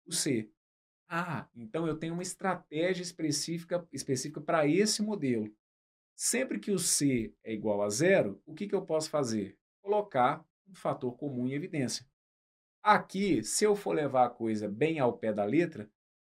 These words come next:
qual é o fator que tem que ficar em evidência? Como ali a gente tem coeficiente sete e vinte e um, se eu for levar a coisa ao pé da letra,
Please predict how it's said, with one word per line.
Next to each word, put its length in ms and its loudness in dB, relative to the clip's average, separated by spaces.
qual 180 6
é 80 2
o 60 0
fator 640 0
que 80 -16
tem 180 -6
que 60 -6
ficar 260 -6
em 80 -2
evidência? 520 -4
Como 100 -4
ali 160 4
a 60 4
gente 160 -6
tem 120 -6
coeficiente 520 -6
sete 300 -4
e 20 -12
vinte 220 -8
e 60 -10
um, 80 -8
se 140 -4
eu 60 0
for 160 -2
levar 320 4
a 40 0
coisa 460 -4
ao 220 2
pé 160 -2
da 120 2
letra, 540 0